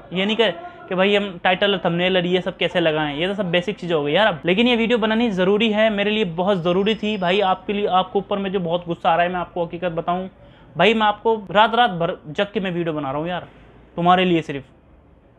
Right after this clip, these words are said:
नया नया कंटेंट लेके आ रहा हूँ। लेकिन फिर भी मुझे इस तरह की गुस्से वाली वीडियो बनानी पड़ जाती है आप लोगों के लिए, क्योंकि आप हरकत ही ऐसे करते हो। तो भाई प्लीज ऐसी हरकतें मत करो यार, ठीक है। अगर जो आप, मेरी बात जेन्युइन लगी ना,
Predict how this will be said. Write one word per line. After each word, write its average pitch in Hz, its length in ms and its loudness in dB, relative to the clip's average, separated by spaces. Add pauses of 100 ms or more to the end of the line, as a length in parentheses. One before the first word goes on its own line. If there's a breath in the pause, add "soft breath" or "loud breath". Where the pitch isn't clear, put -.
(220)
नया 196 240 2
नया 220 160 2
कंटेंट 202 420 0
लेके 165 260 0
आ 160 80 2
रहा 185 100 2
हूँ। 160 160 -4
लेकिन 185 260 -2
फिर 202 140 -2
भी 208 60 -2
मुझे 202 200 -2
इस 196 120 -6
तरह 196 140 -2
की 196 100 -2
गुस्से 180 260 -2
वाली 196 180 2
वीडियो 190 200 2
बनानी 170 280 0
पड़ 160 140 -4
जाती 151 220 -2
है 175 60 4
आप 151 140 0
लोगों 139 200 -6
के 139 100 -12
लिए, 123 240 -10 (380)
क्योंकि 175 180 -4
आप 185 160 0
हरकत 165 240 -4
ही 214 80 -2
ऐसे 202 160 -6
करते 190 260 -6
हो। 196 100 -8 (760)
तो 170 60 -6
भाई 185 160 2
प्लीज 190 400 0
ऐसी 165 180 -4
हरकतें 170 360 -2
मत 160 280 0
करो 185 180 2
यार, 180 240 0 (100)
ठीक 160 140 -2
है। 196 60 2
अगर 175 220 2
जो 202 100 2
आप, 180 340 4
मेरी 196 280 0
बात 226 220 4
जेन्युइन 208 320 0
लगी 196 220 0
ना, 233 200 -2